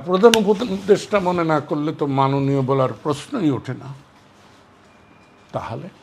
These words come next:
উনি কি করবেন? আমি বলি কি, এইরকম অনাচার, সামাজিক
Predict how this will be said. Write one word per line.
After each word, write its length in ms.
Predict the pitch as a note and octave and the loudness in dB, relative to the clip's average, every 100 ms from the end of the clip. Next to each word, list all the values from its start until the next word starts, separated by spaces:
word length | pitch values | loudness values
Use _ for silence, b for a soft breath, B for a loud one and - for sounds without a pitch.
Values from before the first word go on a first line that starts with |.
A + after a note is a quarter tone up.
| - - b b b b b _ - - - - | -20 -20 b b b b b _ -20 -20 -18 -4
উনি 160 | F#3 | -2
কি 180 | G3+ G#3 | -2 -4
করবেন? 440 | - - G#3+ B3+ B3+ - - - - _ _ _ _ - - - | -8 -8 -6 -8 -10 -14 -20 -20 -20 _ _ _ _ -20 -20 -18
আমি 240 | G#2 A#2+ F#3 | -10 -6 -4
বলি 280 | G3+ G3 G3 | -4 -6 -8
কি, 300 | A3+ A#3+ D#3+ C#3 - - - - b b b b b _ _ - | -8 -8 -10 -14 -20 -20 -20 -20 b b b b b _ _ -2
এইরকম 640 | C#3 D#3 F3 F#3 F#3+ C#3 | 0 4 4 2 0 0
অনাচার, 680 | C3 C#3 C#3 E3+ E3+ F3+ | 0 -2 -2 0 0 0
সামাজিক 800 | D#3+ - - B2+ C3 C3+ D3 C#3+ | -6 -12 -10 -6 -4 -4 -2 -4